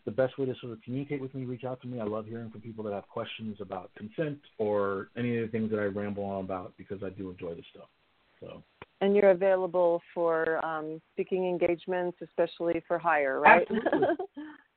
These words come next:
Speaker 1: Yes,
Speaker 2: Okay.
Speaker 1: yes, I'm available to speaking engagements. Um, um, I do like, uh, again, get on my calendar.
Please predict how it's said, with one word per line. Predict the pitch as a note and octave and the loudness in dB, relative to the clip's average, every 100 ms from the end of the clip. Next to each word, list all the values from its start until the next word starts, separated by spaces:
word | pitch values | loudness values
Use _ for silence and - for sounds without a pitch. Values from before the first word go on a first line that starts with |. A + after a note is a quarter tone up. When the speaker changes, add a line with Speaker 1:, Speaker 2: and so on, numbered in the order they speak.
| _ - | _ -2
Speaker 1:
Yes, | A#3 G3+ | 0 2
Speaker 2:
Okay. | G3+ G3+ | 2 2
Speaker 1:
yes, | F3 | 2
I'm | D3 | 0
available | C#3+ F#3 A3 G#3 | -4 -4 -2 -4
to | |
speaking | G3 G3+ F#3+ | -6 -8 -8
engagements. | F#3+ F#3 F3 F3 - | -8 -10 -10 -14 -8
Um, | D3 C#3+ | -6 -6
um, | C3 B2+ | -6 -6
I | - | -6
do | B2+ D#3+ | -6 -4
like, | E3 D#3 - - - | -4 -6 -12 -14 -6
uh, | C3+ C3+ - | -6 -6 -8
again, | B2 D3 | -4 -2
get | A#2+ D#3+ | 0 -2
on | D#3 | -2
my | C#3+ | -4
calendar. | D3 C#3+ D3 D3+ D3 | -4 -4 -4 -6 -8